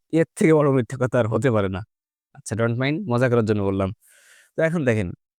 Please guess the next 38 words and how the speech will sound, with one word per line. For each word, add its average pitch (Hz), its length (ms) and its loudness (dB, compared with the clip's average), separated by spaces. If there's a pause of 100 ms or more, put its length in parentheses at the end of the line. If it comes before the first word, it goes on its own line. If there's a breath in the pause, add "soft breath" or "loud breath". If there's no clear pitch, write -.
(100)
এখানে 170 300 4
এই 147 160 0
মহিলারা 156 340 4
একসাথে 165 260 -4
হয়েছে 170 200 -2
না? 220 100 -2 (400)
হ্যাঁ। 110 220 -2 (580 soft breath)
তো - 40 -8
এরা 175 160 2
কিন্তু 175 220 0
আর 131 160 0
কথা 120 180 0
শুনবে 107 280 -2
না। 92 120 -4 (460)
তার 127 120 0
মানে 160 200 2 (560)
এর 180 220 6
আগে 143 280 2
যাই 127 200 -2
আসুক 160 220 -2
না 160 120 0
কেন, 165 180 0
কোনো 147 220 -2
পরিবর্তন 127 540 0 (460)
হবে 120 300 2
না। 110 180 0 (580)
লা 120 100 0
ইয়াফআলনা, 123 640 0 (520)
আগে 123 200 0
যা 143 160 4
ছিল 151 160 2
ইয়াফআলনা, 160 420 0
লা 117 160 0
ইয়াফআলনা, 110 600 0 (360)
লান 120 220 0
তাফআলনা, 107 400 -2
একই 123 200 -2
থাকবে। 95 300 -10